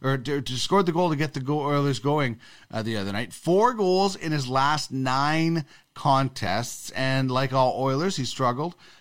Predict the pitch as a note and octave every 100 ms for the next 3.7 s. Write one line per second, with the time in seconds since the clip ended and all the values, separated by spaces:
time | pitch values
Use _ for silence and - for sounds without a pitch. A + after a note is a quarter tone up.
0 | - A2 A#2+ A2 - G2+ G#2 G2+ A2+ D3
1 | E3+ A2+ G#2+ G#2 - A2 F2+ F#2+ G#2+ G2+
2 | G2+ A2+ A2+ - - - G2+ G2+ F#2 -
3 | B2 B2 F3 C#3 D3 A#2+ -